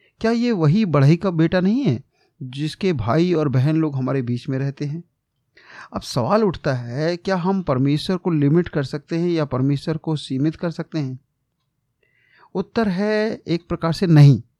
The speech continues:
हम परमेश्वर को किसी भी रीति से सीमित नहीं कर सकते, लिमिट नहीं कर सकते।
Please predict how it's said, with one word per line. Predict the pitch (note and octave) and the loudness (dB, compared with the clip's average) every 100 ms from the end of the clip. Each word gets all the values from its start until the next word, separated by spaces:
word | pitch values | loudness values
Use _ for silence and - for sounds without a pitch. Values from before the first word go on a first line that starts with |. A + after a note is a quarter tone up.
| _ _ _ _ _ _ - | _ _ _ _ _ _ -6
हम | A3+ A#3+ | -2 -2
परमेश्वर | G#3 A3+ A3 A#3+ | 0 0 -2 -2
को | B3 | -2
किसी | - A#3 C4+ | 0 0 2
भी | A#3+ | 0
रीति | G3 D#3 C3+ | -2 -2 -4
से | - E3 C4+ _ _ _ _ _ _ _ _ _ - | -2 -4 -4 _ _ _ _ _ _ _ _ _ -12
सीमित | - G#3 A3 F3 | 4 6 8 6
नहीं | C3+ C3+ | 6 6
कर | A2 | 2
सकते, | - - E2+ C#3 _ _ _ _ F#3+ | -4 -14 -18 -20 _ _ _ _ 0
लिमिट | A#3 A#3 - | 2 2 2
नहीं | C#3 B2 | 2 2
कर | A2 | -4
सकते। | C#3+ - - | -8 -16 -18